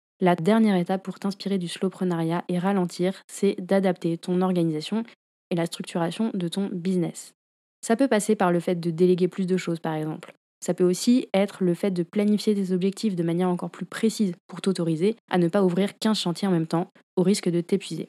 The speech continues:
En fait, si je devais résumer, je dirais que pour mettre un peu plus de slow dans ton business et dans ta vie d'entrepreneur, ça va te demander d'aller travailler à tous les étages de ton business. Ça n'arrivera pas du jour au lendemain.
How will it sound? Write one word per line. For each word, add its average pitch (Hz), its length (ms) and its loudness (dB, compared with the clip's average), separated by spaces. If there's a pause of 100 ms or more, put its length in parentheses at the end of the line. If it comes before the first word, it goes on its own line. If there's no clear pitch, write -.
(400)
En 226 100 6
fait, 247 240 4
si - 160 0
je 190 80 6
devais 185 260 6
résumer, 185 500 4
je 185 140 2
dirais 190 260 2
que 214 120 -4
pour 175 140 -2
mettre 196 280 2
un 185 80 2
peu 185 100 0
plus 214 220 -2
de 175 120 0
slow 185 360 -2 (100)
dans 190 140 0
ton 214 120 0
business 170 500 -2
et 175 80 0
dans 160 120 -2
ta 160 140 -4
vie 175 140 -4
d'entrepreneur, 180 680 -2 (460)
ça 208 100 4
va 233 120 4
te 226 120 0
demander 175 400 2
d'aller 160 240 0
travailler 160 540 -2
à 180 100 -2
tous - 200 -2
les 180 160 4
étages 165 240 0
de 170 80 0
ton 165 120 -4
business. 160 440 -8 (200)
Ça 220 140 0
n'arrivera 214 420 6
pas 190 140 4
du 202 100 4
jour 185 140 2
au 185 60 4
lendemain. 170 300 2